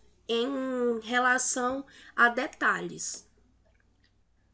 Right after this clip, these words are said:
A intrabucal, que são as periapicais, ela traz uma nitidez maior, uma definição maior, porque é bem de pertinho,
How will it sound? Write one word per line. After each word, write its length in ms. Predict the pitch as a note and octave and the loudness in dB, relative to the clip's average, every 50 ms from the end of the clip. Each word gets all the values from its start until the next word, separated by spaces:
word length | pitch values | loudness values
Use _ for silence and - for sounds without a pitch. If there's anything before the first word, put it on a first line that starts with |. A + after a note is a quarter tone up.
| _ _ _ _ _ | _ _ _ _ _
A 120 | G#3+ G#3+ A3 | 4 4 4
intrabucal, 800 | C4 B3 C4 C4 A#3 A#3 C4 B3 - C4 A#3+ A3+ A#3 C4 D#4 D4+ | 4 4 2 0 0 -2 -4 -4 0 2 4 4 4 4 2 0
que 140 | - C4 | -4 -6
são 180 | A3 - B3 A3 | -4 -2 0 0
as 140 | A3+ A3 - | 0 -2 -2
periapicais, 1040 | - A3 G#3+ G#3 G#3 G#3 - - - A3+ G#3+ A3 A#3 C#4 C#4+ C4+ A#3+ - - - - - | 0 0 0 0 0 -2 -6 -8 -6 -2 0 2 2 2 0 -2 -2 -4 -4 -4 -4 -2
ela 200 | A3 G#3 A3 A3+ | 0 0 0 0
traz 360 | - - A3 G#3+ A3 A3+ A#3+ | 0 0 0 2 2 2 2
uma 120 | A#3+ A#3+ | 2 2
nitidez 680 | A#3+ B3 B3+ B3+ - - B3 A3 G3+ G#3 A3 A#3 B3 A3+ | 0 0 -2 -4 -4 -6 -4 -2 2 4 4 4 4 2
maior, 380 | A3+ A#3 A3 G#3+ G#3 G3 F#3+ F#3+ | -2 -4 -4 -2 -4 -4 -4 -4
uma 160 | G3 G#3 G#3 | -4 -4 -2
definição 720 | G#3 G#3+ A3 - - A3+ A3 A3+ A3 - - - A#3 B3 D4 | -2 -2 -2 -2 -2 0 2 2 2 2 2 4 4 4 4
maior, 680 | C#4+ C4+ B3+ B3 A#3+ A3+ G#3+ G#3 G#3 A3 C4 C#4 - - _ _ _ _ _ _ _ _ | 4 2 2 4 4 2 2 2 2 0 -2 -4 -8 -14 _ _ _ _ _ _ _ _
porque 280 | - A#3+ A#3+ - - C4 | 2 2 2 2 0 -2
é 80 | B3+ | -2
bem 300 | A#3 A3+ A3+ A3 A3+ A#3+ | 0 2 2 4 4 2
de 80 | A#3+ - | 0 -4
pertinho, 640 | - C#4+ D4 C#4+ - - - D4 B3 G3 F3 E3 | -6 -6 -6 -6 -8 -8 -6 -4 -4 -4 -4 -6